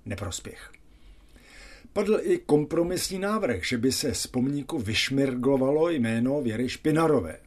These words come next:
Tím by to přestal být pomník Věry Špinarové a byla by to prostě socha. Mně to připomnělo vtip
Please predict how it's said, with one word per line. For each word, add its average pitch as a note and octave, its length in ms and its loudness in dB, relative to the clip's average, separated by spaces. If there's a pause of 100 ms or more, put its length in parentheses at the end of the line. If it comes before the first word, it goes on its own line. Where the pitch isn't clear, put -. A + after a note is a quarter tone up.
(500)
Tím A3+ 180 2
by A3+ 80 0
to - 140 -2
přestal A#2+ 640 -4
být D#3+ 200 -2
pomník F3+ 360 -6
Věry F3+ 220 -2
Špinarové F#3+ 640 -2
a A#3 60 0
byla B3+ 220 0
by A#3+ 100 -2
to A#3 140 2
prostě A3+ 360 -2
socha. - 500 2 (960)
Mně C#3 140 2
to C3 160 2
připomnělo D#3 720 0 (120)
vtip - 460 2